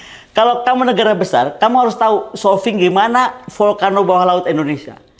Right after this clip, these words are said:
Itu kita semua kaget loh, karena volcano bawah laut nggak ada yang bikin volcano bawah laut. Ibu itu. Nah, kemudian Ibu bicara tentang A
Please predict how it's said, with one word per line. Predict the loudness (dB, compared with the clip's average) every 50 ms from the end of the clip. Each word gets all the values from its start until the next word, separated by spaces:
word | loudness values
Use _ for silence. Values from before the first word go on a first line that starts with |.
| _ _ _ _ _
Itu | -8 -6 -2
kita | 0 0 0
semua | 0 0 0 0
kaget | 0 0 0 0 0
loh, | 0 0
karena | 0 0 0 2
volcano | 0 0 0 2 2 2 2
bawah | 2 2 2 2
laut | 2 2 2
nggak | 0 0
ada | 0 0
yang | 0 0
bikin | 0 -2 0 -2
volcano | 0 0 0 0 2 2
bawah | 2 2 2 2
laut. | 2 0 0 -2 -6 -12 -20 -20 -20 _ _
Ibu | 0 0 2 2 2 2 0
itu. | 0 0 -4 -10 -12 -18 -14
Nah, | -10 -8 -8 -8 -10 -16 -20 -20 -20 -20 -20 -20 -20 -20 _
kemudian | 0 2 2 4 4 2 2 0
Ibu | -2 -4 -2
bicara | -2 -2 0 0 0 0
tentang | 0 -2 -4 -2
A | -2 -4